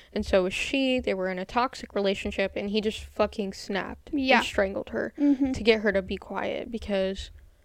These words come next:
Speaker 1: I think he wanted an escape from her, which I'm not justifying him killing her at all whatsoever.
Speaker 2: Well, it sounds like she instigated it a lot. She
Speaker 1: Mm-hmm.
Speaker 2: used him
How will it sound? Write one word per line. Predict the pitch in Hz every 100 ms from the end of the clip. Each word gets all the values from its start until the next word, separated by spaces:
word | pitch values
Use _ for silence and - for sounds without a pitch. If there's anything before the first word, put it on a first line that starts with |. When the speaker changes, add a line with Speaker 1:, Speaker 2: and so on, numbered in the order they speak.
| - - -
Speaker 1:
I | 359
think | 381 339
he | 311
wanted | 247 247 226
an | 214
escape | 196 - - 214 -
from | - 240
her, | 247 240
which | 220 208
I'm | 202 196
not | 190
justifying | 208 202 - 202 196 208
him | - 226 214
killing | - 190 202
her | 214 208
at | 202
all | 180 190 220 -
whatsoever. | 202 349 381 339
Speaker 2:
Well, |
it | 392
sounds | 381 403 427 392
like | 359 320 - - - _ _
she | - - - 320 320 277 285
instigated | 302 302 - - 302 302 277 247
it | 254 - -
a | 285
lot. | 269 240 - 233
She | 226 320 262
Speaker 1:
Mm-hmm. | 254
Speaker 2:
used | 277 285 -
him | 285 262 262